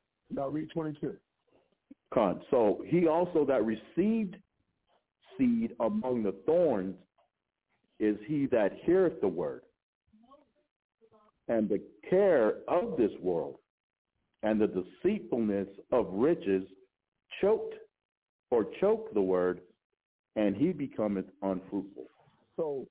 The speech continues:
Speaker 1: I want you to hold that real quick, I, and I'm gonna read this. This is Eccle-, this is Ecclesiastes in the Apocrypha chapter seven, right? And it says,
Speaker 2: Huh.
Speaker 1: uh, I'm gonna start at verse three, right?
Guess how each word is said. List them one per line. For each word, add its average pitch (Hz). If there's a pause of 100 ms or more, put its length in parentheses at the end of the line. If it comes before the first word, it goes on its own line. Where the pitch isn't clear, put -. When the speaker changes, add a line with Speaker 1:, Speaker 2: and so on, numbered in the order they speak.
Speaker 1:
I -
want 190
you 185
to 156
hold 190
that 180
real 147
quick, 135
I, 117 (400)
and 127
I'm 151
gonna 160
read 151
this. 143 (100)
This 170
is 180
Eccle-, 170 (260)
this 370
is 247
Ecclesiastes 185
in 147
the 143
Apocrypha 143
chapter -
seven, - (180)
right? - (1200)
And 151
it 165
says, 160
Speaker 2:
Huh. 147
Speaker 1:
uh, 135 (580)
I'm 160
gonna 156
start 160
at -
verse 143 (100)
three, 196 (340)
right? 135